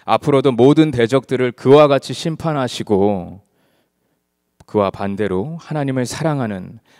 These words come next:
하나님의 언약 백성들에게는 해가 힘있게 돋음같이 그들의 미래가 영광스럽게 빛나도록 축복해 주실 것을 기도하면서, 소원하면서 노래를 마쳤습니다.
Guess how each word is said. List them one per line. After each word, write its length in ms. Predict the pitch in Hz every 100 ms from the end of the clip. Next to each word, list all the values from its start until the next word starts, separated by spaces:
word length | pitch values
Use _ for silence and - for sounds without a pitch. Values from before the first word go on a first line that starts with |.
| _
하나님의 380 | 135 123 123
언약 440 | 127 104 120 143 120
백성들에게는 1120 | 123 - 131 123 113 107 98 131 131 98 87 _ _ _ -
해가 320 | 160 160 156
힘있게 500 | - - 202 190 185
돋음같이 1040 | 135 120 127 113 - - 110 127 107 87 -
그들의 340 | 117 110 113
미래가 520 | 101 123 139 139 131
영광스럽게 880 | 107 123 151 160 156 147 151 - 143
빛나도록 760 | 135 113 113 117 101 113 123 92 _ _
축복해 580 | _ - - 208 185 190
주실 280 | 139 120 113
것을 460 | - 95 - 90 - _ _
기도하면서, 1000 | - 104 123 110 98 87 82 90 107 165 _ _
소원하면서 920 | - 104 107 104 92 90 - 95 147 - _ _
노래를 460 | 92 87 95 98 98
마쳤습니다. 800 | 87 - 101 - 92 87 92